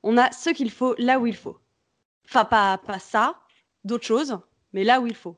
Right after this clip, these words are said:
Enfin, tout ça pour dire que ça se passe bien entre filles. On n'est pas frustré de, de pas avoir de.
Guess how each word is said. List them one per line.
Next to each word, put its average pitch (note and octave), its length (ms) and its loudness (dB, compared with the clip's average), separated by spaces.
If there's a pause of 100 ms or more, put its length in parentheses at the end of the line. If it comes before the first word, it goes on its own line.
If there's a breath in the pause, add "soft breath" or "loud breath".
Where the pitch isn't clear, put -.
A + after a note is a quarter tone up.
(960)
Enfin, B3 200 0
tout D4 140 -6
ça F#4+ 100 0
pour D4+ 160 -4
dire E4 200 -4
que A3 680 -2
ça B3+ 120 -2
se A#3+ 80 -6
passe C4 220 -2
bien B3 200 2
entre G#3+ 200 -4
filles. A#3 220 -4
On G3+ 120 2
n'est G3+ 120 2
pas A#3 140 4
frustré C4+ 500 -2
de, G#3+ 180 -2
de F#3+ 140 -4
pas A#3 200 2
avoir A3+ 280 2
de. G3+ 200 -8